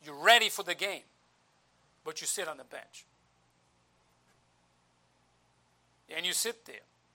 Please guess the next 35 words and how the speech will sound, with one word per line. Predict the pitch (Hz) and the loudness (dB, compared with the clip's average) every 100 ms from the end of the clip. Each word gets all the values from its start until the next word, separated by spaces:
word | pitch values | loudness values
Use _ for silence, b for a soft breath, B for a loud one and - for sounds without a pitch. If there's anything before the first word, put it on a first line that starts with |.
| _ _ _ - | _ _ _ -12
You | 165 | 4
might | 202 | 6
not | 208 196 | 8 6
be | 196 | 4
used | 190 - | -4 0
that | 190 185 | 0 0
game. | 208 214 - _ _ _ _ _ _ - | -4 -10 -14 _ _ _ _ _ _ -8
You | 185 | -2
might | 202 208 | 2 6
not | 196 190 | 6 4
be | |
used | 190 175 | -2 -6
the | 185 | 0
other | 202 202 | 2 0
game. | 202 226 151 - | -6 -10 -10 -16
You | 170 | -4
might | 226 226 | 0 0
be | 208 | -2
six, | - - 233 - | -10 -10 -8 -2
seven | 226 214 190 | -2 -2 -8
games, | 233 220 - b - | -10 -10 -18 b -12
and | 202 | -8
you | 214 | -2
never | 226 208 | -2 -2
put | - 214 | -10 -12
your | 190 | -12
foot | - 214 196 | -10 -6 -6
in | |
the | 175 | -8
field. | 156 226 151 117 _ _ _ _ _ _ - _ - | -14 -16 -18 -20 _ _ _ _ _ _ -20 _ -4
When | 196 | -2
it | 202 | 4
comes | 240 214 | 2 4
a | 202 | -2
day, | 226 233 175 165 | 2 2 2 -6